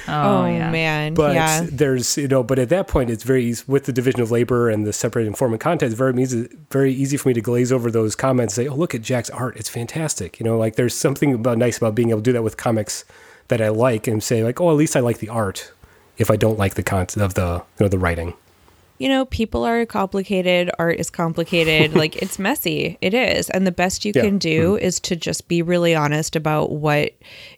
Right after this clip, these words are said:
Speaker 2: is and isn't okay. And, and, you know, and I also think that acknowledging that,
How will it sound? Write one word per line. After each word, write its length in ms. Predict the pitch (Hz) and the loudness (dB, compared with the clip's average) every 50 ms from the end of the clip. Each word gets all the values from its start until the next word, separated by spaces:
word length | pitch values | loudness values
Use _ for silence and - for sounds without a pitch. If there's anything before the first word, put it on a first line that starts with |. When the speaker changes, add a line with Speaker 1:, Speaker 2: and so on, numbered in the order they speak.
| - | 0
Speaker 2:
is 200 | - 175 170 156 | 2 2 2 2
and 140 | 175 170 - | 0 0 0
isn't 600 | - 160 156 151 160 156 156 156 156 151 - - - - - - - - - _ - | 0 0 0 2 2 2 2 2 0 -2 -2 -4 -6 -10 -18 -20 -20 -20 -8 _ 0
okay. 400 | 175 160 - - 160 156 165 165 | 0 2 2 2 4 4 4 4
And, 200 | 156 151 156 - - | 4 2 0 0 0
and, 420 | 165 160 160 156 156 156 - - - _ _ | 2 2 2 2 2 0 0 -2 -4 _ _
you 160 | - 185 180 | -2 0 2
know, 380 | 165 156 151 151 147 151 151 - - | 4 4 4 2 2 2 0 0 0
and 120 | 160 160 | 0 2
I 100 | 160 156 | 2 2
also 320 | 160 165 160 156 - 165 160 | 2 2 0 0 0 -2 -2
think 280 | - 165 156 151 - | -2 -2 -2 -2 -2
that 400 | - 156 151 147 147 147 - - _ - - - - - - - - | -2 0 2 2 2 2 0 -4 _ -20 -20 -20 -20 -20 -16 -8 -4
acknowledging 1040 | - 180 - 170 170 160 160 160 160 165 156 151 160 160 156 156 156 156 156 - - _ _ _ _ _ - | -4 -4 -2 0 2 2 4 4 2 2 2 2 2 2 2 2 0 0 -2 -4 -6 _ _ _ _ _ -14
that, 600 | - 156 151 156 160 151 156 156 156 165 - | -12 -6 -2 0 2 2 4 2 2 0 -2